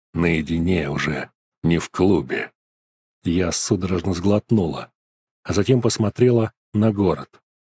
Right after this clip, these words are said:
Снег валил, не переставая, буря почти скрыла из виду дом чревоугодия.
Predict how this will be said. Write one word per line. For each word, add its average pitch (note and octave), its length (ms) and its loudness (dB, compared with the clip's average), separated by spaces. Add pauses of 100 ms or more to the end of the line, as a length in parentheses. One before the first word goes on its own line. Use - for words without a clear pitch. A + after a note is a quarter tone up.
(140)
Снег - 520 0
валил, A2+ 440 4 (120)
не G#2+ 120 2
переставая, A2+ 800 2
буря A2 260 2
почти - 400 -4
скрыла B2 500 0
из A2+ 220 0
виду A2 240 4
дом G#2+ 260 2
чревоугодия. A2 1000 0